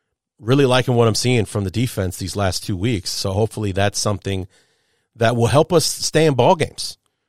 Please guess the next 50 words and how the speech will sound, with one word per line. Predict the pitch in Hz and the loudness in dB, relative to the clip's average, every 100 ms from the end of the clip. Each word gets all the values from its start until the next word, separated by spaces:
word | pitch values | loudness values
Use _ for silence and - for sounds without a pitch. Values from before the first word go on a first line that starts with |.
| _ | _
you | - 98 | -6 -2
know, | 95 110 - | -2 -4 -6
to, | 98 | -8
to | 87 107 | -4 0
give | 120 147 | 2 2
us | 131 | 0
a | 104 | -2
chance | - 92 82 | -4 -4 -6
to | - | -10
get | 92 120 - | -4 -4 0
some | 165 | 0
of | 143 | 2
those | 113 - | 0 0
turnovers, | - 113 107 101 - | -4 -2 -2 -4 -4
give | 110 | -6
the | 101 | -4
ball | 104 90 | -4 -2
back | 101 117 - _ _ _ _ _ | -2 -2 -4 _ _ _ _ _
to | 113 | -8
the | 104 | -4
offense, | 104 101 - 101 - | -2 -2 -2 -6 -4
give | 107 101 | -4 -4
us | - | -4
more | 104 101 | -2 -2
of | 95 | -2
an | |
opportunity | 98 90 - 107 95 92 | -4 -4 -6 -8 -6 -8
to | |
try | - 98 | -6 -4
to | 92 | -4
put | - 95 | -6 -6
our | 90 | -4
own | 95 98 | -4 -6
points, | 101 87 - - _ _ _ _ _ - | -6 -6 -8 -10 _ _ _ _ _ -8
uh, | 101 90 - | -4 -4 -2
on | 98 | -4
the | 87 | -4
board. | 80 87 - _ | -6 -8 -8 _
So, | - - 90 87 - _ _ _ _ | -10 -6 -6 -8 -12 _ _ _ _
but | 95 92 107 92 | -10 -10 -12 -8
got, | 92 90 _ _ | -8 -8 _ _
got | 92 - | -12 -4
turnovers | - 147 156 143 | 2 4 4 2
for | - 113 | -4 -4
the | |
second | - 151 - 139 | 0 0 0 -4
week | 143 147 | -2 -2
in | |
a | 131 | -2
row, | 139 139 139 | 0 0 0